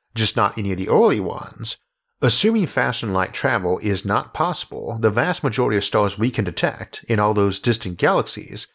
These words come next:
will fly over the cosmological event horizon and be lost to us in some billions of years, and take nearly as long to reach.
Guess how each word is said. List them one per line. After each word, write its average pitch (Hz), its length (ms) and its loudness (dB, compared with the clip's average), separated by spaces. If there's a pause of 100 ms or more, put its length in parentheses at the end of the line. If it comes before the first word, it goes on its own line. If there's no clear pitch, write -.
(160)
will 156 280 6
fly 139 380 0
over 107 180 2
the - 80 0
cosmological 92 800 0
event 131 240 0
horizon 95 420 0
and 92 140 -2
be 95 120 2
lost 123 340 -2
to 87 120 -8
us 87 160 -2
in 95 100 -4
some 90 340 -2
billions 92 420 0
of 87 120 -2
years, 110 580 0 (220)
and 131 260 0
take 98 220 -2
nearly 95 280 4
as 90 120 0
long 92 200 0
to 90 100 -6
reach. 147 520 0